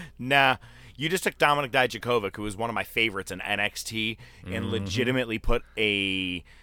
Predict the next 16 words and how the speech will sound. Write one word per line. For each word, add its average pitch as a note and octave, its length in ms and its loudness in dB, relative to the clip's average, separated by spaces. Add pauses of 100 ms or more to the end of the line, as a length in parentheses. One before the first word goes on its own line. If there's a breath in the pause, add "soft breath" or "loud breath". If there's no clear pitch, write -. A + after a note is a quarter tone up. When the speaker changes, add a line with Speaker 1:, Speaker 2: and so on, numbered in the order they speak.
(580 soft breath)
Speaker 1:
jockstrap G#2+ 680 2
across G2 380 0
his E2 120 -10
face. - 560 -2 (260)
Am G#2 120 -2
I G#2 60 2
right? G2+ 280 0 (560 loud breath)
Um, F#2+ 1040 0
Speaker 2:
Made F#2+ 180 -6
him F#2 80 -8
part G2+ 160 2
of F2 60 -8
T G#2+ 140 -6
L F#2+ 80 0
C. F#2 40 0 (280)
Speaker 1:
so, - 140 -20